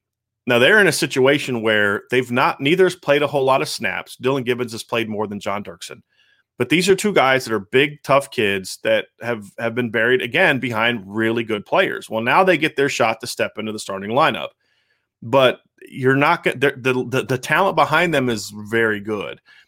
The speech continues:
And although I think both Dylan Gibbons and John Dirksen are also talented in their own right, y-, you've got some excellent players kind of breathing down your neck if you're them. And you can't afford to, A, get banged up. That's been an issue for Dylan Gibbons.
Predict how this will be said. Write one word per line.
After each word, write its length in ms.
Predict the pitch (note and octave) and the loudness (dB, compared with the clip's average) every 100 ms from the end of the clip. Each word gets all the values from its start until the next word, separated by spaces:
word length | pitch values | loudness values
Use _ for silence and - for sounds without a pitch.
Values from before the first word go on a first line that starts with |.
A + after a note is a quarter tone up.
| _ | _
And 140 | B2 C3+ | 0 4
although 300 | D3 C#3+ C#3 | 4 6 6
I 140 | C#3 | 6
think 240 | D3+ C3+ A#2+ | 2 -4 0
both 240 | C3 - | -2 0
Dylan 260 | C3 B2 A2+ | -2 -2 -2
Gibbons 300 | B2+ A#2+ A2+ | -2 -2 -6
and 120 | A2+ | 0
John 320 | A#2+ A2+ A2 | 2 2 0
Dirksen 340 | A#2+ A2+ A2 | -4 -4 -6
are 120 | G#2 G#2 | -4 0
also 300 | D#3 - - | 0 -2 -4
talented 400 | C3 A#2+ A2 A2 | 0 0 0 -4
in 100 | G#2+ | -2
their 180 | G#2 | 0
own 140 | B2+ G#3+ | 0 0
right, 380 | A2+ G2+ G2 - _ _ _ _ _ _ | -2 0 -2 -4 _ _ _ _ _ _
y-, 80 | B2+ | -12
you've 220 | C#3 F#3 | -4 -2
got 180 | F#3+ D#3+ | 2 2
some 180 | - B2+ | 0 0
excellent 420 | C3+ D#3 - B2 - | 0 0 -2 -4 -2
players 360 | C3 B2+ G#2+ | 2 2 0
kind 180 | - A2 | -4 -6
of 80 | F#2+ | -4
breathing 380 | A2+ A#2 A2 G#2 | -4 -2 -2 -2
down 240 | G#2 G#2 | -2 -2
your 120 | G2 | -4
neck 300 | G2+ B2+ - - | 0 -2 -2 -8
if 180 | G#2+ - | -10 -4
you're 160 | A2 | -2
them. 320 | G#2+ D#3+ A#2+ - | 4 4 4 0
And 200 | A#2 A#2+ | -2 -2
you 100 | E3+ | -2
can't 240 | F#3 F3 | 0 0
afford 380 | C#3 - E3 - | -2 0 0 0
to, 180 | - A2 | -2 0
A, 160 | A#2+ | 0
get 180 | A#2+ A#2+ | 0 0
banged 240 | A#2+ B2+ | 0 0
up. 220 | G#2 A2 - | 0 0 -2
That's 160 | A2 - | -6 -4
been 160 | B2+ | -2
an 100 | A2+ | -2
issue 220 | A2+ - B2 | -2 -4 -6
for 160 | A#2+ | -4
Dylan 280 | A2 A2+ A2+ | -2 -2 -2
Gibbons. 380 | G#2 G2 G#2 | -6 -6 -8